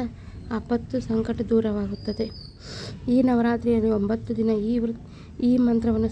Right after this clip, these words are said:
ಪಠಿಸುವುದರಿಂದ ಆಪತ್ತು ಉದ್-, ಆಪತ್ತಿನಿಂದ ನಮ್ಮನ್ನು ಪಾರು ಮಾಡುತ್ತಾಳೆ ಆ ದುರ್ಗಾ ಮಾತೆ. ಈ ಉದ್-, ಸ್ತೋತ್ರವನ್ನು ಹೇಳುವುದರಿಂದ ಆಪತ್ತುದ್ಧಾರಕ ಸ್ತೋತ್ರ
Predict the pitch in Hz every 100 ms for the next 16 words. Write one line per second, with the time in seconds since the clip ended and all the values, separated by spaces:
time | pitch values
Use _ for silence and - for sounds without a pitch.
0 | - 220 233 233 226 220 214 214 254 233
1 | - - - - - - - - 226 -
2 | 247 - 254 240 233 202 - - - -
3 | - - - 214 - 254 - 240 220 226
4 | 277 - - - - 233 233 233 226 226
5 | 240 233 214 214 - 214 220 220 214 214
6 | 220 233 214 202 - 208 - - - -
7 | - - - 247 262 247 - 233 226 226
8 | 220 220 214 220 214 208 214 226 214 202
9 | 240 - 220 226 214 202 233 226 214 208